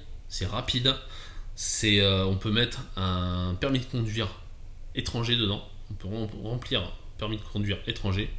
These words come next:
en achetant un véhicule américain, donc ça, il n'y a pas de souci. Euh, ce qu'il faut savoir par contre, c'est qu'on va être considéré comme jeune conducteur, donc, euh, donc on paye cher. Voilà, typiquement, on est à plus de mille dollars pour six mois. Voilà,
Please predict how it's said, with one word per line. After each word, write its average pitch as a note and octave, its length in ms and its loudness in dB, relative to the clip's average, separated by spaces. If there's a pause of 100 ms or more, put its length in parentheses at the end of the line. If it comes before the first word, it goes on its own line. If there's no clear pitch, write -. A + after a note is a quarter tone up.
en F2+ 100 -4
achetant F#2+ 340 -2
un F2+ 60 0
véhicule F#2+ 440 0 (280)
américain, F#2 480 -2 (400)
donc F#2 140 -2
ça, B2 160 2
il - 20 6
n'y G2+ 60 6
a F#2+ 40 0
pas G#2 60 0
de F#2+ 60 0
souci. - 400 -2 (500)
Euh, G2 160 4
ce F#2+ 100 0
qu'il - 100 -4
faut A#2+ 120 0
savoir A#2+ 320 4
par G2 160 0
contre, C#3+ 340 -2
c'est - 300 -2
qu'on G2+ 220 0
va G#2+ 280 4
être G2+ 140 0
considéré A2+ 400 0
comme G2 220 2
jeune A#2 200 2
conducteur, A2 520 -2 (720)
donc, C3+ 360 2
euh, G2+ 840 6
donc A2+ 240 0
on G#2+ 80 2
paye G#2 160 2
cher. - 220 0 (420)
Voilà, F2+ 140 -2
typiquement, G#2+ 460 0
on G2 180 2
est G#2+ 160 4
à G2 280 -2 (500)
plus A2 140 -4
de G#2 60 -2
mille A2+ 340 0
dollars A2 540 0
pour G#2+ 160 -6
six - 180 0
mois. F2+ 160 0 (800)
Voilà, - 120 -10